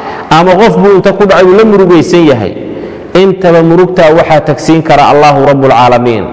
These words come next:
oo qalbigaaga sidii ku soo celin karee, "Ilaahayow, qalbigayga sidaa iga dhigdha marka." Qalbi caafimaad qaba, oo wixii tegay aan ka murgin, qalbi caafimaad qaba,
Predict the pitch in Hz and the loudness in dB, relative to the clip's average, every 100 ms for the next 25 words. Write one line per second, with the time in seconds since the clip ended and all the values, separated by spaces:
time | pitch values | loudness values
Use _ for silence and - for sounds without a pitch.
0 | - 127 160 160 156 147 143 - 165 151 | -2 0 0 2 0 0 0 0 0 0
1 | 165 165 143 147 175 180 165 175 196 127 | -2 -2 0 2 2 0 0 2 2 0
2 | - - - - - 120 147 180 170 156 | -4 -12 -12 -14 -4 -2 2 2 2 0
3 | 156 160 160 151 160 156 151 147 143 131 | 0 2 0 0 0 0 0 0 0 -2
4 | - 143 135 101 120 131 113 110 107 104 | -2 0 0 0 0 0 0 -2 -2 -8
5 | - - - - - - - - 151 151 | -12 -14 -14 -18 -18 -20 -20 -4 -2 0
6 | 151 135 139 143 143 139 104 110 107 - | 0 0 0 0 0 0 0 0 0 -4
7 | - - - - - 135 170 190 190 160 | -12 -14 -14 -12 -2 0 2 2 0 0
8 | 170 156 156 151 - - 180 160 127 127 | 0 0 2 0 -2 -2 0 0 0 -2
9 | 127 120 - - - - 147 156 143 123 | -4 -6 -14 -16 -10 -2 0 2 2 2
10 | 135 127 139 151 143 113 110 | 0 0 0 0 0 0 -2